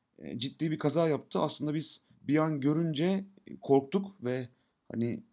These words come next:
"Acaba bir terslik olur mu Leclerc'de?" Diye düşünürken sağlıklı olduğunu gördük. Bizi en, e, sevindiren noktalardan biri oydu ama, e, bu da iyi başlamış olduğu o güvenlik aracının arkasındaki pozisyonunu koruyamayıp,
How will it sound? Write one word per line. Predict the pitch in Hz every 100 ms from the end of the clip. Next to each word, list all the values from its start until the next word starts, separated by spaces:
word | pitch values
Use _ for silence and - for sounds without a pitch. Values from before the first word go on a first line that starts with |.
| -
"Acaba | 120 120 131 139 131
bir | 131 117 _ _
terslik | - 127 127 143
olur | 135 147
mu | 165 143 113 -
Leclerc'de?" | 117 120 123 120 113 117 113 _ _ _ 110
Diye | 127 135
düşünürken | 135 117 107 190 196 - _
sağlıklı | - 156 147 151 160
olduğunu | 151 123 127
gördük. | 120 131 170 220 127
Bizi | 127
en, | 151 156 135 -
e, | 98
sevindiren | 107 139 131 127 135 135
noktalardan | 131 135 127 131 131
biri | 135
oydu | 139 143 120
ama, | 131 175 220 - _ _ _ _ -
e, | 76 78 151
bu | 139
da | 139 - - _ _
iyi | 131 147 170
başlamış | 147 127 131 123 127
olduğu | 117 113 117 110
o | 127 117 117 - _
güvenlik | 117 117 143 170
aracının | 143 120 117
arkasındaki | 120 113 120 - 123 113 -
pozisyonunu | 123 113 123 131 170 - -
koruyamayıp, | 127 143 139 147 175